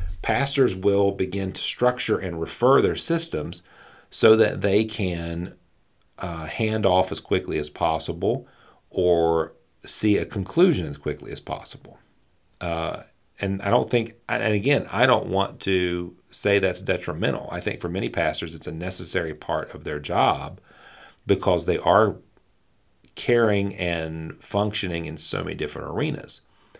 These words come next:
One of the problems with domestic abuse work, though, right, is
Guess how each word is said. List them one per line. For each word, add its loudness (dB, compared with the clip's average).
One 4
of 8
the -6
problems 4
with -6
domestic -4
abuse 6
work, -8
though, -14
right, 0
is 6